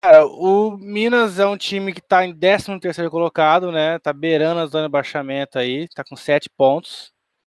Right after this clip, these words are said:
É, tudo bem que tá ne-, nesse, nesse bolo do meio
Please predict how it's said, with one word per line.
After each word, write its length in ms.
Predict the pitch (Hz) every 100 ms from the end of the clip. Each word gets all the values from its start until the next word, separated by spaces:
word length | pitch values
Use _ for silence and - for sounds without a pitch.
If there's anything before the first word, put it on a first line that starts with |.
| _ _ _ _ _ _ -
É, 440 | 110 107 107 107
tudo 160 | - 127
bem 160 | 143
que 100 | 180
tá 160 | - 220
ne-, 220 | 226 214
nesse, 280 | 196 185 214
nesse 460 | 175 143 156 147 175
bolo 420 | 139 147 180 175
do 80 | 147
meio 180 | 147